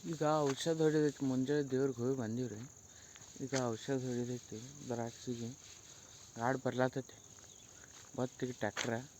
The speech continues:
ಕೈಲಿ ಹೊಡಿಬೇಕಂದಿದ್ನಿ. ಮತ್ತ್ ಲೇಟ್ ಆತೈತಿ. ಕತ್ಲಾಗೈತಿ, ಆರು ಆಗೈತಿ. ಒಂದ್ ತಾಸ್ ಬೇಕ್ರಿ ಹೊಡಿಬೇಕಂದ್ರೆ. ಇವಾಗ ಎಲ್ಲಿ ಕತ್ತಲ್ದಾಗ ಎಲ್ಲಿ ಹೊಡಿದ ಅಂತೇಳಿ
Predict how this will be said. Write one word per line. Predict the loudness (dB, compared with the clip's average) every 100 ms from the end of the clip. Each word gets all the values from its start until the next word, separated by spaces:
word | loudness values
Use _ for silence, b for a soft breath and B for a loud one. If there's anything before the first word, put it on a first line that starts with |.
| -10
ಕೈಲಿ | 0 4 4
ಹೊಡಿಬೇಕಂದಿದ್ನಿ. | 4 2 0 -2 0 0 -2 -2 -14 -18 -18 -18 -18 B B B -12 -4
ಮತ್ತ್ | -4 -4 0
ಲೇಟ್ | 0 2
ಆತೈತಿ. | -2 -2 -4 -6
ಕತ್ಲಾಗೈತಿ, | -6 -8 -6 -6 -4 -4
ಆರು | -6 -4
ಆಗೈತಿ. | -8 -4
ಒಂದ್ | -6 -2
ತಾಸ್ | 0 -2
ಬೇಕ್ರಿ | -2 -8 -6
ಹೊಡಿಬೇಕಂದ್ರೆ. | -6 -6 -6 -10 -8 -6
ಇವಾಗ | -6 -6 -4
ಎಲ್ಲಿ | -4 -4 -8
ಕತ್ತಲ್ದಾಗ | -6 -6 -4 -2 -2
ಎಲ್ಲಿ | -2 -2
ಹೊಡಿದ | -4 -2
ಅಂತೇಳಿ | -6 -6 -4 -4